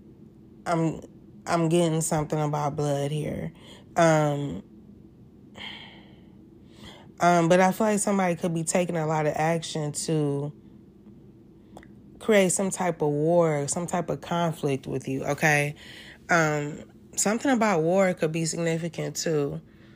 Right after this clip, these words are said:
It's like somebody wanna knock another person off their throne or,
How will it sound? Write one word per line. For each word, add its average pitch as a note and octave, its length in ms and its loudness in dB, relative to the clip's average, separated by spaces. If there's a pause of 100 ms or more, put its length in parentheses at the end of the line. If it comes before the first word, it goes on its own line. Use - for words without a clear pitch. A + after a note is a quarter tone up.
(1600)
It's G3+ 160 4
like A#3+ 160 6
somebody A#3+ 400 4
wanna G3+ 280 0
knock E3 320 -2
another E3+ 280 0
person E3+ 440 -2
off D#3+ 260 -4
their C#3+ 180 -4
throne F3+ 600 -2
or, D3+ 500 -2